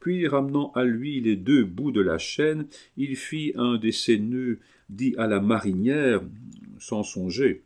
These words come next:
on ne songe pas à tout, que ce nœud, fait par le capitaine Ercolano, pouvait, dans un cas donné, compromettre le digne capitaine Montauban.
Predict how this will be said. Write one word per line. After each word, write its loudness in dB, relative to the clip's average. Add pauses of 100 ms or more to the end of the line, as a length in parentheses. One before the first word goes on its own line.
(140)
on -6
ne -12
songe -10
pas -4
à -4
tout, -10 (440)
que 6
ce 0
nœud, 2
fait 4
par -4
le -2
capitaine 0
Ercolano, 2
pouvait, -2
dans -2
un 2
cas -2
donné, 0
compromettre -4 (320)
le 0
digne -6
capitaine -2
Montauban. -2